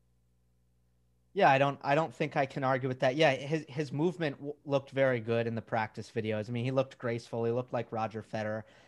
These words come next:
And, uh, you know, I, I don't think there's, we gotta see him play a match against a, a world-class opponent. Um, but at the same time, I, I don't think,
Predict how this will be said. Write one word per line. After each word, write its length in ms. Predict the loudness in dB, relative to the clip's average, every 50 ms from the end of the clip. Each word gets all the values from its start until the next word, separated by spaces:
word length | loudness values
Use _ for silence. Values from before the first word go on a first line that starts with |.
| _ _ _
And, 320 | -2 -2 -2 0 -2 -2
uh, 220 | -4 -4 -6 -8 -12 -14 _ _ _ _
you 100 | -4 -4
know, 180 | -4 -4 -6 -10 -8
I, 280 | -8 -6 -4 -2 0 0
I 20 |
don't 180 | 0 0 -4 -4
think 300 | -4 -4 -4 -4 -4 0
there's, 720 | 2 4 4 4 2 2 -2 -4 -10 -12 -12 -14 -14 -18 -8 _
we 80 | 0 2
gotta 200 | 2 2 0 -2
see 180 | -6 -4 -4
him 100 | -4 -4
play 200 | -4 -2 -2 -2
a 60 | -2
match 380 | -2 -2 -4 -4 -6 -8 -10 -12
against 380 | -8 -8 -6 -8 -8 -10 -10 -8
a, 220 | -8 -8 -10 -12 -16 _ _ _ _ _ _
a 60 | -4
world-class 560 | -2 0 0 -2 -2 -4 -2 -2 -2 -2 -6 -12
opponent. 460 | -10 -8 -6 -4 -4 -4 -6 -8 -12 _ _ _ _ _ _ _ _ _ -8
Um, 480 | -6 -4 -4 -4 -4 -6 -8 -10 -10 -12 _ _ _ _ _ _ _ -18 -18 -2 4
but 320 | 6 6 8 6 4 2
at 140 | -4 -6 -6
the 80 | -8
same 260 | -4 -2 -2 -2 -2 -4
time, 400 | -2 2 4 4 4 4 4 2
I, 260 | 0 0 -2 -2 -4 -4
I 80 | -2 0
don't 180 | 0 -2 -2 -4
think, 400 | -4 -4 -4 -4 -8 -14 -20 _